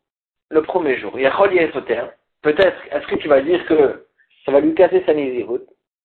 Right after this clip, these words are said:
Talmud Lomar. Vayamim Arishonim Iplu. Les premiers jours, ils vont tomber. Les premiers jours d'avant qu'il était, qu'il s'est, qu'il s'est rendu tamé, ils vont tomber, il devra recommencer le compte à zéro. Akiyulo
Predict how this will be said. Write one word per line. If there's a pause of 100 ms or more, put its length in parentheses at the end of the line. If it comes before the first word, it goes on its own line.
(140)
Talmud
Lomar. (1000)
Vayamim
Arishonim
Iplu. (320)
Les
premiers
jours,
ils
vont
tomber. (400)
Les
premiers
jours (220)
d'avant
qu'il
était,
qu'il
s'est, (420)
qu'il
s'est
rendu
tamé, (380)
ils
vont
tomber,
il
devra
recommencer
le
compte
à
zéro. (300)
Akiyulo